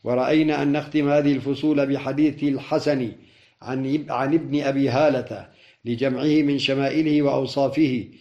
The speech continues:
كثيرا، وإدماجه جملة كافية من سيره وفضائله، ونصله بتنبيه لطيف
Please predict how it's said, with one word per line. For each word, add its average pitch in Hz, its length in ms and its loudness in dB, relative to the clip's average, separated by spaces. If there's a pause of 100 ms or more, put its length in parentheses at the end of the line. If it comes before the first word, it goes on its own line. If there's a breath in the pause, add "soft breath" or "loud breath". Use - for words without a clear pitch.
(200 loud breath)
كثيرا، 123 840 0 (240 soft breath)
وإدماجه 131 640 0
جملة 139 500 0
كافية 147 500 0
من 139 260 -2
سيره 147 480 0
وفضائله، 135 720 0 (500 loud breath)
ونصله 151 680 2
بتنبيه 139 680 0
لطيف 139 760 0